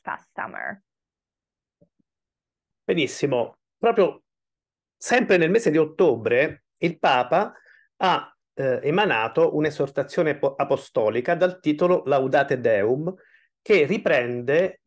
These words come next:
Speaker 2: la sua enciclica più famosa del duemilaquindici, che cominciava, che si chiama Laudato Si, cominciava con le parole tratte dalla famosa poesia,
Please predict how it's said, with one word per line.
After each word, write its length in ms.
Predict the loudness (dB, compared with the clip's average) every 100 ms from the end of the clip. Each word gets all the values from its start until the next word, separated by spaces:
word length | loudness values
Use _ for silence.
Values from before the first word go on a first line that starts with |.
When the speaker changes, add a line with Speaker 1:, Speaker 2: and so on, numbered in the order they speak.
| -20 -6
Speaker 2:
la 180 | -6
sua 360 | -2 2 2 2
enciclica 640 | -6 -4 -4 -2 -2 -4
più 120 | -6 -8
famosa 640 | -4 0 0 0 -2 -2
del 160 | -2 -2
duemilaquindici, 1160 | -2 -2 -4 -4 -8 -6 -8 -8 -4 -4 -4 _ _ _ _
che 140 | -6
cominciava, 580 | -2 -2 -2 -2 0 0
che 140 | -4 -12
si 160 | -8
chiama 340 | -2 -2 0 -2
Laudato 460 | 0 0 0 0
Si, 340 | -2 -2 -4 -2
cominciava 520 | -6 -6 -2 0 0
con 180 | -2 -2
le 240 | -2 0
parole 720 | 0 2 2 2 0 -2 -8 _ _ _ _
tratte 640 | -4 -4 -4 -2 0 0 -2
dalla 600 | -2 0 -2 -8 -10 -8
famosa 760 | -4 0 0 0 -2 -6 -4
poesia, 800 | -2 -2 -2 -6 -2 0 0 -4